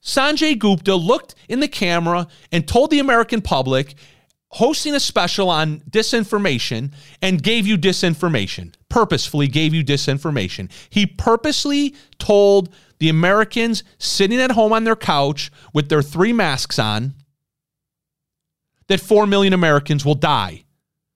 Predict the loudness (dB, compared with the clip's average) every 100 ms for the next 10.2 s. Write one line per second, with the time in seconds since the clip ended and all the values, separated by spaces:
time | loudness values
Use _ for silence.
0 | _ _ _ -4 0 2 2 0 -2 -4
1 | -2 -4 -2 -6 -8 -16 _ -4 -4 -2
2 | -2 0 -2 0 0 2 0 0 -2 0
3 | -2 -4 -12 -16 _ _ _ _ _ -2
4 | 2 2 4 4 4 0 -6 _ -4 -4
5 | 0 -2 0 -2 0 0 2 0 -2 -6
6 | -14 -6 -2 0 0 0 0 -2 -2 0
7 | 0 0 0 -4 _ _ _ -4 -2 -2
8 | -2 -2 2 2 2 -2 -8 -10 -2 0
9 | 2 0 0 0 2 2 0 0 -2 0
10 | -2 -4